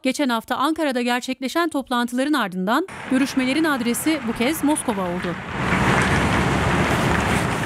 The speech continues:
Dışişleri Bakan Yardımcısı Sedat Onal başkanlığındaki bir heyet Rusya'da iki gün boyunca mevkidaşlarıyla bir araya geldi.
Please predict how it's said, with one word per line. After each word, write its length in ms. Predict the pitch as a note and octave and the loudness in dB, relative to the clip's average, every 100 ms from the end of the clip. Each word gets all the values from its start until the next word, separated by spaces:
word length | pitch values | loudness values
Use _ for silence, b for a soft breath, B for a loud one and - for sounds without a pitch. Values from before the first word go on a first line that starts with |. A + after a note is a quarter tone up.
| - - - | -6 -6 -2
Dışişleri 400 | C#4 C#4+ C#4 B3+ | 0 2 0 0
Bakan 300 | B3 C4+ B3 | 0 0 2
Yardımcısı 720 | B3 A#3+ A#3 A#3 A#3+ - D#4+ | 2 2 2 2 0 0 0
Sedat 320 | D4 B3+ B3+ | 0 -2 0
Onal 280 | D#4 C#4 G#3+ | 0 0 0
başkanlığındaki 760 | A3 - A#3+ A3 A3 G#3+ C#4 B3+ | -2 0 0 0 0 -2 0 -2
bir 100 | A3+ | 0
heyet 380 | A3+ A3 - _ _ | 0 0 -4 _ _
Rusya'da 400 | D4+ F4+ D4+ A#3+ | -2 0 -2 -2
iki 240 | A#3+ C4+ F4 | -2 -4 0
gün 220 | D4 A3 | 0 2
boyunca 460 | A#3 G#3+ F#3+ A#3 C#4+ b - | 0 0 2 0 -2 b -2
mevkidaşlarıyla 880 | C4 C#4 B3+ A#3+ - C4 D4 C4 | -2 0 0 -2 0 0 2 0
bir 80 | A3 | 0
araya 240 | G#3 G3+ G3 | 0 -2 0
geldi. 420 | G3+ G3 F#3+ | 0 0 -2